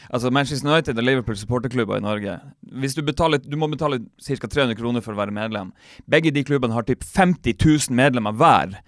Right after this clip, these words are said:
Alltså, det är många miljonbedrift. Alltså, supporterklubben till Manchester United har fem, sexhundra support, eh, säsongskort på Old Trafford. Hver eneste hjemmekamp för Liverpool eller Manchester United så går det fullbokade charterfly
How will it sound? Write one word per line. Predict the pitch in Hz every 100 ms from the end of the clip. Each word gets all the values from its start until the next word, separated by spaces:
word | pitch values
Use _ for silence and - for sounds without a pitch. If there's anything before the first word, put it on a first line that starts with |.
| _ - -
Alltså, | 135 139
det | 151
är |
många | 156 151 175 170
miljonbedrift. | 175 170 170 185 165 165 139 139 - - - - - -
Alltså, | 135 156 151 - - _ _ -
supporterklubben | - 156 196 196 139
till | 127
Manchester | 139 135 123
United | 151 127
har | 113 139 120 -
fem, | - 175
sexhundra | 147 160 131 - 175 196 185 151
support, | 117 123 143 160 -
eh, | 131 127
säsongskort | 123 139 160 170 113 98
på | 127
Old | 120
Trafford. | 127 131 120 90 - - - _
Hver | 127 180 175
eneste | 170 175 135
hjemmekamp | 151 165 156 120
för |
Liverpool | 131 147 127 117
eller | 117
Manchester | 123 131
United | 131 113
så | 120
går | 143
det |
fullbokade | 139 185 190 175 180 - 113 120
charterfly | 160 - 190 156 123